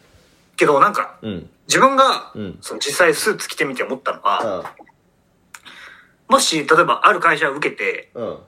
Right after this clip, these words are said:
Speaker 1: 落ちたとして、
Speaker 2: うん。
Speaker 1: その受けに行った時に、みんなと違うことをっていうことで、
Speaker 2: うん。
Speaker 1: えーっと、なんだろうね、薄いグレーのスーツ？
Speaker 2: うん。
Speaker 1: かっこいいやつを着てって落ちた。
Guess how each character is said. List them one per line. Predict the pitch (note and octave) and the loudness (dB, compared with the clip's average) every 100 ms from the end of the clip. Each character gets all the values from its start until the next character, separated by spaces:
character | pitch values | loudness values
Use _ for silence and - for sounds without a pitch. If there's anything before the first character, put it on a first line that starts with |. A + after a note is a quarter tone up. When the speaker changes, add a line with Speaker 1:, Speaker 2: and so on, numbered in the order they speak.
| _ _ _ _ _ _ _ - | _ _ _ _ _ _ _ 0
Speaker 1:
落 | A#3 - | 2 2
ち | |
た | - | -6
と | - | -8
し | - | -8
て、 | - - - | -6 -8 -8
Speaker 2:
う | A2+ | -8
ん。 | F#2+ - _ _ _ _ _ | -8 -10 _ _ _ _ _
Speaker 1:
そ | - | 2
の | G3+ | 2
受 | A#3+ C#4+ | 2 0
け | D#3 | 0
に | |
行 | |
っ | C3 | -2
た | |
時 | A2+ G#2+ | -6 -6
に、 | C#3+ C#3+ - _ _ _ _ _ _ _ _ _ _ _ | -6 -6 -8 _ _ _ _ _ _ _ _ _ _ _
み | G3+ C4 | 2 4
ん | |
な | D4 C4+ | 4 4
と | E3+ | 0
違 | - D#3+ D3+ | 0 2 2
う | |
こ | D3 - | 0 -2
と | D#3 | -2
を | - - _ _ _ _ _ _ _ _ | -4 -10 _ _ _ _ _ _ _ _
っ | |
て | D#3+ | 2
い | |
う | D3 | 4
こ | D#3 | 2
と | C3 | 4
で、 | F3 A#2+ - | 4 2 0
Speaker 2:
う | C3 | 0
ん。 | F#2 D#2 _ _ _ _ - | -2 -6 _ _ _ _ -4
Speaker 1:
え | A2+ A#2 A#2+ A#2 A#2 A#2 | 0 2 4 2 0 -2
ー | |
っ | |
と、 | A#2 A2+ | -4 -2
な | C#3 | 0
ん | C#3+ | 0
だ | |
ろ | - | -4
う | |
ね、 | G2+ G2+ _ - | -6 -8 _ -2
薄 | F#3+ - C4 | -2 2 2
い | A#3 | 4
グ | G3 | 2
レ | C4 | 2
ー | A3+ | 2
の | A2+ | -2
ス | - | -6
ー | A2 | -8
ツ？ | - F3 | -10 -16
Speaker 2:
う | - | -12
ん。 | A2+ F2+ - _ _ _ | -12 -12 -16 _ _ _
Speaker 1:
か | F#3+ | 0
っ | G3 | 2
こ | G3 | 2
い | D#3 | 2
い | |
や | |
つ | B2 | 2
を | A2 | -2
着 | - | -2
て | F3 | -2
っ | |
て | F3 D4 - | -2 -4 -4
落 | - G#2+ | -2 -4
ち | - | -4
た。 | - | -8